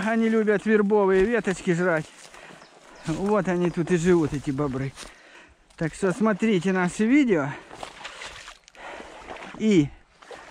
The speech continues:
самое главное, чтобы не, не пропустить очередное видео, подписывайтесь, нажимайте на колокольчик. М, вот. И смотрите наши видео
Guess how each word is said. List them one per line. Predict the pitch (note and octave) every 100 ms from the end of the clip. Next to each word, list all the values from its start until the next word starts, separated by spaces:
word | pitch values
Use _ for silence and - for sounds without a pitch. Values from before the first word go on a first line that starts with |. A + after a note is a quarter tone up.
| - - -
самое | G#3+ G#3+ A3 G3+
главное, | G#3+ G#3 E3+ E3 D#3+
чтобы | - F#3+ G3
не, | G#3 G3+
не | A3 G#3+
пропустить | A3 G3 A3+ F3+ D4 D#4+ - - _ _ _ - _ _ -
очередное | F3+ F3 G#3+ A3 G3+ G3+ F#3+
видео, | F#3 F3 D3+ D#3
подписывайтесь, | D#3 A3 F#3+ - E3 D3 F#3+ G#3+ G3+ B3 - - - - _ _ - - - - -
нажимайте | G3+ G#3 G#3 A3 A#3 G3+ F#3+
на | F#3 E3+
колокольчик. | F#3+ F3 D#3 B3+ D4+ D4+ D4 C4+ - - - - - - - - - - _ _ _ _
М, | F#3+ G3+ G3+
вот. | G3+ G3+ G3+ - - - - - - - _ _ - - - -
И | G#3+ B3+ D4+
смотрите | B3 A3+ G3 A3 C4+ B3
наши | A3+ A3+ G#3+ A#3
видео | A#3 G3 E3 D#3